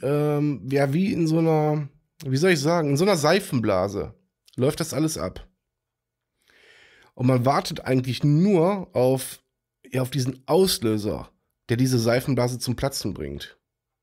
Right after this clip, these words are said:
So. Und dementsprechend fährt man auch mit diesem Gefühl dann auch zur Arbeit. Oder zu dem Termin, den man hat oder whatever. Ja, ist ja völlig egal. Ergo, man startet den Tag schon ganz anders.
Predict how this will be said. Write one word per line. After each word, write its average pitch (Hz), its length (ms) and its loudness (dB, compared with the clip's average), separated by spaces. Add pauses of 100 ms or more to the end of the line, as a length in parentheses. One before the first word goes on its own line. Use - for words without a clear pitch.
(120)
So. 107 260 -6 (800)
Und 160 220 0
dementsprechend 180 560 2
fährt 156 200 0
man - 100 0
auch 127 80 0
mit 127 160 0
diesem 180 240 0
Gefühl 127 320 -2
dann 117 120 -2
auch 92 120 -6
zur - 180 -4
Arbeit. 92 480 0 (560)
Oder 120 480 4
zu - 180 -4
dem 113 180 2
Termin, 120 380 4
den 135 140 2
man 120 180 2
hat 123 180 -2
oder 104 340 0
whatever. 104 640 -4
Ja, 98 80 -6
ist - 180 -8
ja 92 100 -6
völlig 92 300 -10
egal. 82 400 -4 (1500)
Ergo, 139 640 4 (800)
man 131 540 2 (880)
startet - 760 -2
den 156 180 0
Tag - 340 -6
schon 143 260 -2
ganz 147 240 0
anders. 104 600 -4